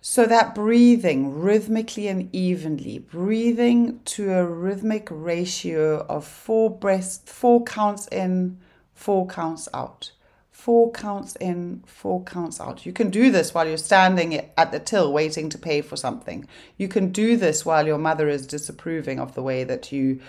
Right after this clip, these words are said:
are <laughs> doing something. You can do this while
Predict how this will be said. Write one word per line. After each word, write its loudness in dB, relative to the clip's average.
are -6
<laughs> 0
doing 12
something. 0
You -4
can -2
do 2
this 0
while 6